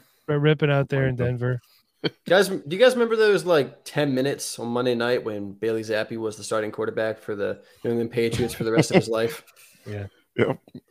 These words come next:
Speaker 2: And then it
Speaker 1: Fantasy
Speaker 2: went down.
Speaker 1: Gazette put out a good tweet, like,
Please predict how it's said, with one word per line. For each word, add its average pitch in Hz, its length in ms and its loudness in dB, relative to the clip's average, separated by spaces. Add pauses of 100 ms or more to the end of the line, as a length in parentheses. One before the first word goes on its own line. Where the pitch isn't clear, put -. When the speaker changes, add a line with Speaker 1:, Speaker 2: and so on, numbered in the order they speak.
(140)
Speaker 2:
And 147 120 2
then - 20 2
it 156 60 4
Speaker 1:
Fantasy 190 260 8
Speaker 2:
went 180 140 2
down. - 100 2
Speaker 1:
Gazette 160 300 0 (340)
put 170 140 2
out 156 140 2
a 147 60 0
good 135 260 -2
tweet, 151 340 -6 (180)
like, 127 180 -6